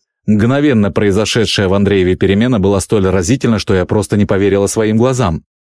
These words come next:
Не было больше простоватого русского мужика. Это казалось лишь маской, которую он носил для удобства. А сидел на его месте холодный, расчетливый и жесткий, а в чем-то, может быть, и жестокий делец.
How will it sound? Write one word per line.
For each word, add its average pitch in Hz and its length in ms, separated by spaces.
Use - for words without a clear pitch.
Не 151 220
было 131 180
больше 117 300
простоватого 107 640
русского 110 380
мужика. 113 540
Это 98 220
казалось 110 460
лишь 123 180
маской, 117 380
которую 95 380
он 92 80
носил 107 360
для 95 160
удобства. 98 600
А 123 120
сидел 127 340
на 170 80
его 139 180
месте 131 300
холодный, 107 480
расчетливый 98 680
и 90 40
жесткий, 98 560
а 90 160
в - 80
чем-то, 147 280
может 110 300
быть, 110 200
и 98 40
жестокий 101 540
делец. 123 420